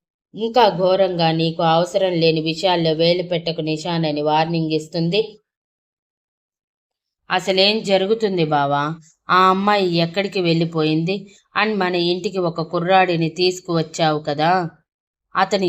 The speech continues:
ఎటు వెళ్ళిపోయాడు? అతనే కదా స్వాతి లవర్ అని అనుమానంగా అడిగాడు రామ్, ఏదైనా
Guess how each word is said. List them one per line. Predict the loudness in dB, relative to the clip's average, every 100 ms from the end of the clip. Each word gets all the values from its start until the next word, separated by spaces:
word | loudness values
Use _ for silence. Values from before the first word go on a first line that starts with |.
| 0
ఎటు | 0 0
వెళ్ళిపోయాడు? | 0 0 -2 -2 0 0 -2 -4 -8 _ _ _ _
అతనే | -2 0 2 0
కదా | 0 0 0
స్వాతి | 0 2 2 0 -2
లవర్ | 0 2 0 -2 -10 _ _ _
అని | -2 0 2
అనుమానంగా | 2 2 0 0 0 2 4
అడిగాడు | 2 2 2 2
రామ్, | 2 2 2 0 2
ఏదైనా | 2 0 -2